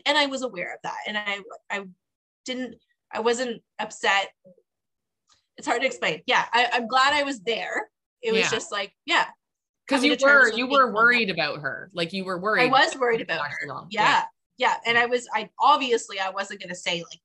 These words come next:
Speaker 1: "No, <laughs> like, I'm gonna have her at home." No, I was gonna do the best, the most, the recommended best thing for her for just in case. Right. So, which
Speaker 2: Yeah.
Speaker 1: is where I was, and she was healthy, and that's great. It was, like, best case scenario all around. It worked out really well. But yeah, let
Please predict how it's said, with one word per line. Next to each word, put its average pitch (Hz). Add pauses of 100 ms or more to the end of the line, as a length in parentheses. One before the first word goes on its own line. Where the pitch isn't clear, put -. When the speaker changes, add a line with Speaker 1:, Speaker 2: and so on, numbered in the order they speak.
(140)
Speaker 1:
"No, 214
<laughs> -
like, 240
I'm 202
gonna 202
have 196 (440)
her 233
at - (100)
home." 262
No, 294
I 190
was 226
gonna 220
do 208
the 185
best, 208 (340)
the 226
most, 208 (100)
the 220
recommended 196
best 170
thing 185
for 175
her 165
for 175
just 175
in 190
case. 175
Right. 202
So, 180 (140)
which 220
Speaker 2:
Yeah. 247
Speaker 1:
is 233
where -
I 202
was, - (300)
and 226
she 226
was 262
healthy, 202
and 233
that's 262
great. 440
It 202
was, 196
like, 185
best -
case 233
scenario 185
all 170
around. -
It -
worked 180
out -
really -
well. - (300)
But 170
yeah, 185 (440)
let 233